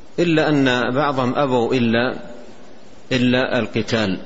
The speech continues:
وبدأوا كما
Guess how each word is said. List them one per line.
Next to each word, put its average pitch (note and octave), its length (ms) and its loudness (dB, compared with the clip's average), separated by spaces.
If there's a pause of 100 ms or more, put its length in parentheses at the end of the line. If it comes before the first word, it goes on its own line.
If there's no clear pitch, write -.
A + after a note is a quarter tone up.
(580)
وبدأوا B2 680 2 (720)
كما A2 560 0